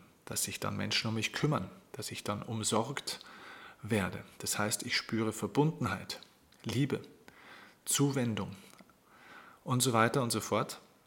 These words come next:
Das heißt, viele Menschen, fürs, und das ist ein ganz unbewusstes oder unterbewusstes Programm, das die Leute haben,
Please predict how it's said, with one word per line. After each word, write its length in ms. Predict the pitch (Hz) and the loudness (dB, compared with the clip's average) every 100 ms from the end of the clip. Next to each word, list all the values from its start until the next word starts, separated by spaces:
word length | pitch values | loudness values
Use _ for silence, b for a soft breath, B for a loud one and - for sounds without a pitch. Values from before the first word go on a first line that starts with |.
| - - | -20 -8
Das 200 | - - | -2 2
heißt, 400 | 107 131 - - B B B B B - | 2 2 0 -2 B B B B B -6
viele 220 | - 123 | -2 2
Menschen, 540 | 110 113 - 113 107 123 - _ - - | 2 4 2 2 -2 -8 -16 _ -20 -6
fürs, 400 | 107 - - - - 113 - 113 - | 0 0 0 -8 -10 -8 -4 -6 -6
und 180 | 143 127 | -4 8
das 140 | 135 135 | 8 8
ist 80 | |
ein 80 | 131 | 6
ganz 220 | 139 147 | 6 6
unbewusstes 1000 | - 196 254 208 131 143 - 131 123 - | 8 10 10 10 8 6 8 8 10 8
oder 240 | - 113 - | 8 4 6
unterbewusstes 680 | 214 208 139 127 147 - - | 4 6 4 4 4 4 2
Programm, 360 | 113 120 139 | 2 2 2
das 160 | 143 - | 2 2
die 80 | 120 | 2
Leute 280 | 110 107 117 | 2 2 4
haben, 220 | 113 | 4